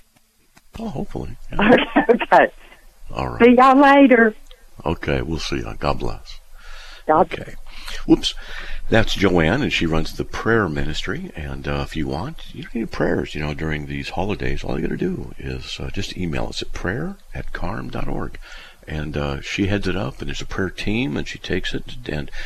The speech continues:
Speaker 1: takes the prayer requests and gives them to different people, and they, they pray. They actually have a prayer team. All right, let's get to Josh from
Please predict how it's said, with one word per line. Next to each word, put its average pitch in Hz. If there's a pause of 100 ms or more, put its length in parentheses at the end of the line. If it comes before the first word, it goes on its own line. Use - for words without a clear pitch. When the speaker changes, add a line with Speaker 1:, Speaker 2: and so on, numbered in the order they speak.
(280)
Speaker 1:
takes -
the -
prayer 98
requests -
and 78
gives 80
them 95
to 82
different -
people, -
and -
they, -
they -
pray. - (200)
They -
actually -
have 110
a -
prayer 117
team. - (640)
All 127
right, 120
let's 107
get 113
to 110
Josh -
from 90